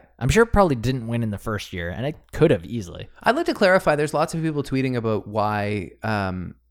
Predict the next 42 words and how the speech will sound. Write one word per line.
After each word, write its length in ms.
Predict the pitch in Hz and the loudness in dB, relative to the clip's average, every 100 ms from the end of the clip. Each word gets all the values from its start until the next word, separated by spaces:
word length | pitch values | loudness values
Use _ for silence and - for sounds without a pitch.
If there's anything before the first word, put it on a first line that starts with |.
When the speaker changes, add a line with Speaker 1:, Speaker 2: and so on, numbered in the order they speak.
| _ _ _ _ _ _ - | _ _ _ _ _ _ -6
Speaker 2:
like, 260 | 107 98 | -6 -4
Bram 260 | 110 107 107 | -4 -2 -4
Stark 600 | - 101 101 98 - - - | -2 0 0 -2 -8 -14 -8
and 400 | 104 95 90 - - | -6 -4 -6 -10 -8
Samuel 340 | 113 107 101 | -6 -4 -4
Tarly 360 | - 98 101 107 | -2 -2 -2 -2
were 160 | 98 | -4
not 240 | 98 95 90 | -4 -4 -4
on 160 | 98 | -6
stage 360 | - 95 98 95 | -6 -4 -4 -4
when 120 | 98 | -6
they 80 | 95 | -4
brought 240 | 95 98 | -4 -4
out 100 | 92 | -4
the 60 | 101 | -8
full 240 | - 95 | -10 -10
cast 320 | - 95 95 | -4 -4 -4
of 80 | 87 | -6
Game 140 | 98 92 | -6 -6
of 60 | |
Thrones, 220 | - 95 101 | -6 -6 -6
quote 200 | 113 113 | -4 -4
unquote. 320 | 110 135 - - | -2 -4 -6 -12
Speaker 1:
Hmm. 40 | 104 | -2
Speaker 2:
They 120 | 160 | 0
only 160 | 208 208 | 2 4
brought 200 | 185 180 | 6 4
out 140 | - | 4
nominees. 920 | 131 131 127 117 117 90 - - - - - | 2 2 2 2 0 -4 -6 -12 -12 -14 -12
Speaker 1:
Oh, 420 | 101 101 101 95 | -8 -6 -6 -8
gotcha. 200 | 95 87 | -8 -6
Speaker 2:
And 100 | 117 | -6
so 160 | - 123 | 0 2
it 140 | 110 | 2
was 100 | 139 | 0
a 40 | 151 | 0
little 160 | 170 170 | 0 -2
confusing 480 | 143 - 143 139 135 | -4 2 2 2 -2
for 140 | 127 | -2
people. 400 | 120 117 110 107 | -2 -2 -2 -2
Like, 240 | 104 101 | -2 -2
they, 180 | - 101 | -4 -6